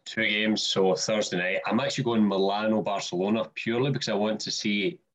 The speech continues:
are Milano a paper team and can Barcelona bounce back from a beatdown in Tel Aviv? I think that'll be a good test for both sides. And then Friday night, Olympiacos, Monaco. I think that'll be a really good game because we've yet to see Mike James go full Mike James.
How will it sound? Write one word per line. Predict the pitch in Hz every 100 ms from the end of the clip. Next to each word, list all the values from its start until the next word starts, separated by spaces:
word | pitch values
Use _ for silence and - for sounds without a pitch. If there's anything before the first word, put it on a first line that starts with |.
| _ _ _ -
are | 107
Milano | 117 110 101 107 95 90
a |
paper | 104 98 -
team | - 104 104
and | 85 85
can | - 101 107
Barcelona | 95 95 - 87 101 95
bounce | - 131 -
back | 92 95 95 -
from | - 87 85 -
a | -
beatdown | - 95 - 127 76 139 _ _ _ -
in | 170
Tel | 170 190 175
Aviv? | 151 196 87
I | - _ _ _ 95
think | 92
that'll |
be | 80
a |
good | 78 76 90 -
test | 90 -
for | -
both | 85 92
sides. | 85 95 92 92 85 - -
And | 87
then | 90 90 90 90 - _
Friday | - 101 107 101
night, | 98 104 107 107 _
Olympiacos, | 107 104 104 98 90 87 92
Monaco. | 90 95 - - -
I |
think | - 95
that'll | 90
be | 85
a | 82
really | 92 87
good | 85 -
game | 95 90
because | 87 82
we've | 90 85
yet | 131 151
to | 135
see | - 117 120 87 -
Mike | 101 101
James | 85 95 101
go | - 87
full | - 95
Mike | 92 87 76
James. | 92 98 90 80 -